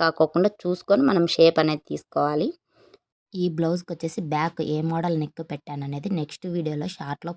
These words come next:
పోస్ట్ చేస్తానన్నమాట. నెక్ ఎలా డ్రా చేసుకోవాలనేది already ఈ బ్లౌజ్ స్టిచ్చింగ్ వీడియో పోస్ట్ చేశాను. ఎవరికైనా ఇంట్రెస్ట్ ఉంటే వెళ్ళి చెక్అవుట్ చేసేయండి. ఈ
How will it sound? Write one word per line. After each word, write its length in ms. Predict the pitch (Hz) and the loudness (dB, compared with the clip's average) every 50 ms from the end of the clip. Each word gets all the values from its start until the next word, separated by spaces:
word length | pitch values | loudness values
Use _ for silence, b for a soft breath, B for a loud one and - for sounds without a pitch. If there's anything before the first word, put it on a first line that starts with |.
| - | -8
పోస్ట్ 260 | 147 147 160 - - 170 160 - | -6 -6 -6 -6 -8 -16 -12 -10
చేస్తానన్నమాట. 680 | 147 139 _ - 135 135 135 135 135 135 131 131 135 - 143 143 135 | -12 -12 _ -12 -10 -10 -8 -10 -10 -10 -12 -12 -14 -14 -12 -12 -12
నెక్ 260 | 135 _ _ - - 226 320 _ _ _ _ _ _ _ _ - | -12 _ _ -14 -14 -12 -14 _ _ _ _ _ _ _ _ -10
ఎలా 200 | 170 151 147 151 156 | -6 -4 -2 -2 -2
డ్రా 100 | 151 151 151 - | -2 -4 -6 -6
చేసుకోవాలనేది 680 | - 143 - - - 143 135 135 135 135 135 135 135 - - - | -8 -10 -10 -10 -12 -10 -8 -8 -8 -8 -10 -8 -8 -8 -6 -4
already 280 | 143 143 139 151 156 175 185 170 | -4 -4 -2 -4 -4 -4 -4 -4
ఈ 20 | 147 143 | -4 -4
బ్లౌజ్ 240 | 151 147 147 160 165 - | -4 -4 -4 -4 -4 -6
స్టిచ్చింగ్ 420 | - - 156 _ - 156 165 170 156 | -8 -12 -14 _ -8 -6 -4 -4 -4
వీడియో 200 | 151 147 151 156 - - | -4 -4 -4 -6 -8 -8
పోస్ట్ 280 | - 147 151 - _ 165 - | -8 -8 -8 -8 _ -14 -10
చేశాను. 360 | - 147 143 - - 143 151 180 175 | -10 -10 -10 -10 -10 -8 -6 -6 -4
ఎవరికైనా 340 | 147 151 - - 156 160 165 151 | -4 -6 -6 -6 -4 -4 -2 -4
ఇంట్రెస్ట్ 300 | 147 - 151 156 - - | -4 -4 -6 -8 -8 -10
ఉంటే 160 | 156 139 - 185 180 | -10 -10 -8 -6 -6
వెళ్ళి 180 | 147 147 165 - - | -4 -4 -6 -6 -8
చెక్అవుట్ 300 | 147 - 156 143 147 - | -10 -8 -8 -8 -8 -10
చేసేయండి. 420 | 151 139 - - 143 143 143 156 190 185 | -14 -14 -14 -12 -12 -10 -8 -6 -2 0
ఈ 20 | 180 | 0